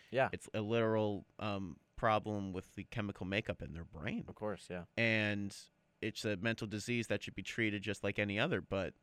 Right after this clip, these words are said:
Speaker 2: it's a lot harder to with m-, uh, other mental diseases because
Speaker 1: Yeah.
Speaker 2: someone who has clinical depression may be pretty able to keep their, um, episodes and their symptoms at bay, and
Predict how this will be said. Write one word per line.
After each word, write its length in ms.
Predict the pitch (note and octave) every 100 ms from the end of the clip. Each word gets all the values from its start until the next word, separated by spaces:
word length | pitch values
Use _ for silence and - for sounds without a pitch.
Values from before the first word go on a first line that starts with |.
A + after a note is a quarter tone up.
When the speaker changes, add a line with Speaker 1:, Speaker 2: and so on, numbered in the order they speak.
| _ -
Speaker 2:
it's 180 | - -
a 60 |
lot 260 | G2+ F#2+ -
harder 340 | G#2 C#3 G3+ A2
to 320 | - E2+ D#2 C#2+
with 120 | - -
m-, 120 | - D2+ -
uh, 120 | - -
other 200 | F#2+ F2
mental 360 | F2 - E2+ - _ _ -
diseases 480 | F#2+ F2 E2 C2
because 340 | - F2 G2+ F2+
Speaker 1:
Yeah. 140 | G#2
Speaker 2:
someone 300 | F#2 A2 A2
who 100 | G#2+
has 160 | G2 -
clinical 320 | G#2 G2 -
depression 580 | - - B2+ - G2+ G2
may 120 | F#2
be 260 | F2+ E2+ - - - - _ -
pretty 520 | A#2+ A2 G#2 G2 - _ -
able 320 | G2 A2+ G#2+ G#2
to 120 | G2
keep 340 | - G#2+ - G#2
their, 460 | G2 F#2 F2+ F2 -
um, 320 | F#2+ F2 E2+ - _ _ _ - _ _ _ _ _ _ _ _ _ _ _
episodes 760 | A2 - G#2+ - G2+ F#2+ G2+ G2
and 100 | F#2+
their 80 | E2+
symptoms 600 | - A2 G#2+ G#2+ F#2 F2+
at 180 | E2+ D2+
bay, 340 | A2 C3 F2
and 300 | C2+ D#2 C2